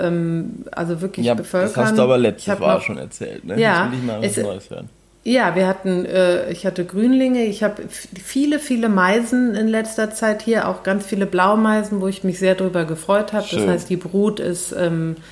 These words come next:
Speaker 1: also auf jeden Fall zwei Jungtiere
Speaker 2: Mhm.
Speaker 1: dabei und, ähm, genau, da freue ich mich immer noch, die Tauben, die ich irgendwie nicht, ich, das, also die sind einfach stoisch.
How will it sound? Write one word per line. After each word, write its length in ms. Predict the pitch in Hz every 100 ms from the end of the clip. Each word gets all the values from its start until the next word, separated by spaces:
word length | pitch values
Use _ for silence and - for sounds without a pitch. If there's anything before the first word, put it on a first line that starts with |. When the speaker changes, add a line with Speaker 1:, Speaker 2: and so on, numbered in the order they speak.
| - - - -
Speaker 1:
also 200 | 180 175
auf 100 | 175
jeden 140 | 214 214
Fall 160 | 190
zwei 240 | - 180 175
Jungtiere 840 | 190 226 - 226 214 208 214 220 - -
Speaker 2:
Mhm. 300 | 110 147 208
Speaker 1:
dabei 560 | 190 190 196 202 226 220 - -
und, 480 | 185 185 185 180 -
ähm, 420 | 180 180 175 170 - - _ _ _ _
genau, 300 | - 190 165
da 140 | 165 202
freue 280 | - 214 214
ich 80 | 226
mich 160 | 214
immer 240 | - 247 240
noch, 300 | 214 214 - -
die 100 | 202
Tauben, 460 | 202 190 202 233 220
die 160 | 208
ich 100 | 196
irgendwie 400 | 190 202 214 196
nicht, 380 | 190 190 190 - - _ -
ich, 320 | 175 - -
das, 400 | 180 180 - -
also 200 | - 190
die 80 | 196
sind 240 | 190 233 -
einfach 600 | 208 214 214 202 - - - - - -
stoisch. 580 | - 285 220 139 -